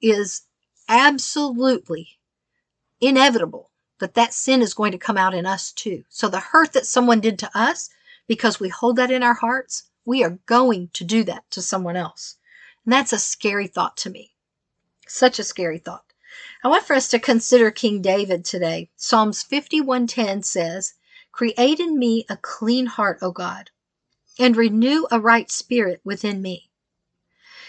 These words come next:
When King David went to God after being way, way off the mark, after being a very bad steward of his heart, um, he didn't make excuses. He repented. And that is so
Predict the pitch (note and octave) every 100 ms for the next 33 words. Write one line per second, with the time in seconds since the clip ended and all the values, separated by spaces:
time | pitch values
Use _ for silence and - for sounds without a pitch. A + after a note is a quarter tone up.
0 | - - - - C4 C#4 - C#4 B3 C4
1 | D4 D#4+ C4 C#4 A#3+ B3 G#3+ G3 F#3 -
2 | A3 - G#3 G3+ G3+ F#3+ F#3+ G#3+ A3+ A#3+
3 | B3 B3+ B3 _ - F3+ G#3+ A3 G#3+ G3+
4 | G3 F#3+ - F#3+ F3+ D#3+ - - - -
5 | A3+ - A#3 G3+ A3+ A3 G#3 G#3+ F#3+ G#3+
6 | A#3+ C4 A#3+ G3 G3 F#3 F3+ - A3 F#3
7 | F3 D#3 F#3+ E3+ F3 C#3+ - - - _
8 | _ _ _ - - - _ A3 G#3 F#3
9 | - - B3 C#4 C#4 C#4 B3 - - D4+
10 | - - - - _ _ _ _ _ _
11 | _ B3+ A3 G#3+ A#3 B3 - - - -
12 | _ _ _ _ _ _ _ A3 A3 C4
13 | G#3 - - - E4 G4 D#4+